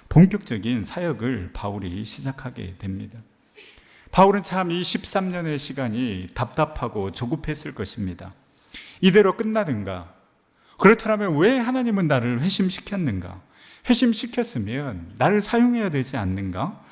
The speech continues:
이 십삼 년 동안의 긴 침묵 속에 지쳐갈 수 있었지만, 그러나 여러분, 하나님은 다 계획이 있으셨습니다.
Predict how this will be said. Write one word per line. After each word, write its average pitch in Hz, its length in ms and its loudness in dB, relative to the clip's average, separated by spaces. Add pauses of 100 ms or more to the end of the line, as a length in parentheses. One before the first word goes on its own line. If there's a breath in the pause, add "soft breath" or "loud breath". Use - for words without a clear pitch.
(260 loud breath)
이 208 140 6
십삼 214 480 2
년 214 180 0
동안의 107 840 -2
긴 160 280 2
침묵 180 540 0
속에 92 480 -6 (160)
지쳐갈 123 500 -2
수 104 480 -8
있었지만, 92 800 -8 (540 loud breath)
그러나 123 260 -2
여러분, 92 560 -10 (400)
하나님은 143 760 0
다 90 280 -8
계획이 98 580 -6
있으셨습니다. 104 720 -10